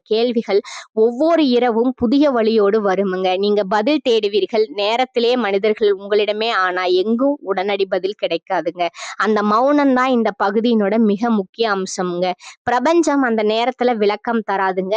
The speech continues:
காரணம் சொல்லாதுங்க, உங்களை அந்த கேள்விகளோடு தனியா விட்டுடுமுங்க. ஏனென்றா அந்த பதிலை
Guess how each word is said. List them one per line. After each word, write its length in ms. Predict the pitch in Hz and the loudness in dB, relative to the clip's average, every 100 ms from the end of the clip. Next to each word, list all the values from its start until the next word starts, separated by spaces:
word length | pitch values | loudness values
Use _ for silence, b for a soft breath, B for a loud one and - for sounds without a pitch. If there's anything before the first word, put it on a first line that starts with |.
| 247 | -4
காரணம் 560 | - 185 180 208 190 202 | -4 0 0 0 -2 -4
சொல்லாதுங்க, 580 | - 180 185 175 175 180 | -2 0 0 -2 -2 -2
உங்களை 340 | 170 202 196 196 | 0 0 0 0
அந்த 180 | 190 180 | -2 -2
கேள்விகளோடு 680 | - 233 254 247 240 196 220 | 0 0 0 0 2 2 0
தனியா 360 | - 190 190 202 | -2 -6 -4 -4
விட்டுடுமுங்க. 600 | 196 175 185 175 175 175 175 B B 262 | -6 -6 -6 -4 -4 -4 -6 B B 0
ஏனென்றா 500 | 294 302 269 240 269 | 2 2 2 2 0
அந்த 220 | 254 226 - | 0 -2 -2
பதிலை 380 | 226 262 269 | -2 0 0